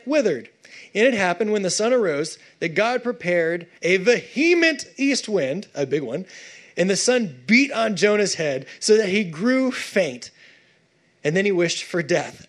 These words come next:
again for himself and said, 'It is better for me to die than to live.'" Jonah tells the sailors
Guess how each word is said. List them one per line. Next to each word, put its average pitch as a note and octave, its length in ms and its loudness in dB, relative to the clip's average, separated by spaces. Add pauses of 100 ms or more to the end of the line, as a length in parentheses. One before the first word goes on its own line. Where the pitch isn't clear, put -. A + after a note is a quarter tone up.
again D3+ 420 0 (320)
for G3+ 160 2
himself F#3+ 560 4
and E3+ 140 -4
said, G3 240 4
'It D4 140 2
is D4 200 2
better B3 400 6
for A3+ 140 0
me A#3+ 160 2
to A3+ 80 6
die F3 540 0 (380)
than E3 500 0 (200)
to - 460 -4 (120)
live.'" - 440 -4 (2500)
Jonah C4 320 6
tells C#4 260 4
the C4+ 100 0
sailors B3+ 520 6